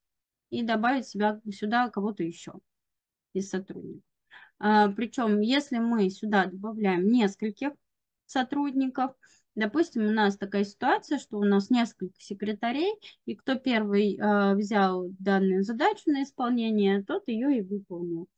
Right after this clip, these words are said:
Вот, в таком случае мы можем добавить сюда несколько человек, задача будет падать на роль, то есть видеть её будет несколько человек. А вот кто её первый выполнил, всё, задача становится выполненной, и она уходит из, а,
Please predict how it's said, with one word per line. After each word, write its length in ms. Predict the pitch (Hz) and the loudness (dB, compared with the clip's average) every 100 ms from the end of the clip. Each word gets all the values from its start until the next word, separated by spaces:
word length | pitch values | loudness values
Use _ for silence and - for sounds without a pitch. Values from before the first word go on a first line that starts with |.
| _ _ _ _ _ - | _ _ _ _ _ -8
Вот, 300 | 214 196 196 | -4 -6 -6
в 60 | |
таком 400 | - 247 339 415 | -8 -4 0 2
случае 1080 | 370 - 254 277 - - 240 233 208 190 175 - _ _ _ - | 0 -2 -2 -2 -4 -8 -2 2 4 2 0 -12 _ _ _ -2
мы 180 | 240 | 2
можем 420 | 240 226 214 214 208 | 2 2 0 -2 -2
добавить 500 | 220 226 180 175 - | 0 0 0 -4 -8
сюда 260 | 202 196 | -2 0
несколько 460 | 185 190 196 196 - | 2 2 0 -8 -16
человек, 520 | - - 233 254 370 415 | -12 -4 -2 0 -2 0
задача 580 | 294 226 220 214 202 196 | 0 2 2 0 0 -2
будет 360 | 196 208 185 - | 0 -2 -4 -2
падать 360 | 220 190 175 - | 0 2 -2 -4
на 220 | 220 233 | -2 0
роль, 400 | 202 190 175 240 - _ _ | 2 0 0 -2 -6 _ _
то 80 | - | -2
есть 200 | 240 - | -2 -2
видеть 400 | 233 262 208 202 | -2 -2 -2 -2
её 260 | 208 208 208 | 0 2 0
будет 460 | 196 226 190 170 _ _ - | 0 -2 -2 -4 _ _ -4
несколько 560 | 233 214 208 202 202 | -2 -2 -2 -6 -6
человек. 640 | 240 - 254 254 269 269 - - - _ | -8 -2 0 0 0 -4 -6 -18 -20 _
А 260 | 214 208 208 | 2 4 4
вот 180 | 220 | 0
кто 160 | - - | -6 -4
её 220 | 262 226 | -2 -2
первый 320 | 208 220 240 | -2 -2 -2
выполнил, 580 | 262 381 392 294 269 233 | 0 0 2 2 2 0
всё, 260 | 202 190 190 | -4 -4 -4
задача 400 | 190 190 196 196 | -2 0 -2 -2
становится 500 | - 208 202 202 233 | -2 2 2 0 -2
выполненной, 680 | 302 359 285 254 220 196 196 | -2 0 0 2 2 2 0
и 40 | |
она 300 | 247 302 214 | -2 0 0
уходит 560 | 233 202 214 240 226 196 | 0 -2 -2 0 -2 -2
из, 440 | 180 196 226 214 | 0 2 0 0
а, 220 | 202 190 | 2 2